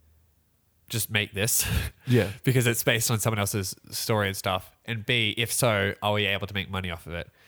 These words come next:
Speaker 1: And if we're able to make money off of it, um, then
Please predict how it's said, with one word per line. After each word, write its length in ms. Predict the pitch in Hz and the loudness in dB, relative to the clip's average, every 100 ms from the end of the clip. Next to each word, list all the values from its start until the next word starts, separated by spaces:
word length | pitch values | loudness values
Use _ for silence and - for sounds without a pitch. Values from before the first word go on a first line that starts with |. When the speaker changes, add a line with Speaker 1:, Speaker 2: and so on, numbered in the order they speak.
| _ - | _ -2
Speaker 1:
And 100 | 120 | -2
if 140 | 117 | 0
we're 60 | 131 | 0
able 220 | 120 127 | 2 0
to 60 | 123 | -2
make 140 | 117 | -2
money 220 | 117 156 | 0 2
off 160 | 131 110 | 2 0
of 100 | 98 | -2
it, 260 | 95 101 _ _ _ _ _ _ _ - | -2 -4 _ _ _ _ _ _ _ -8
um, 500 | 113 107 98 95 92 _ _ - | -2 0 -2 -6 -16 _ _ -8
then 460 | 120 123 113 110 | 0 2 0 -4